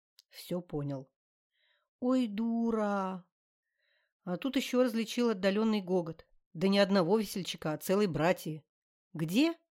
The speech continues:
Да на озере. Махровый ужас пронзил. Да сидя они смирно в домике,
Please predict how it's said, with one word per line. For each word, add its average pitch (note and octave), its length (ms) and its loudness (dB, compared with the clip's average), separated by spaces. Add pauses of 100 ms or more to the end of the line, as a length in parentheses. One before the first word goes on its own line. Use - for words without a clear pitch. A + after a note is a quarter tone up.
(180)
Да F#3 160 2
на B3+ 180 10
озере. E3 480 4 (760)
Махровый G#3+ 540 2
ужас F#3 280 -4
пронзил. E3+ 460 -4 (420)
Да F#3 100 -2
сидя A#3 360 0
они G#3+ 160 2
смирно G3 400 0
в E3 60 -8
домике, G#3+ 520 2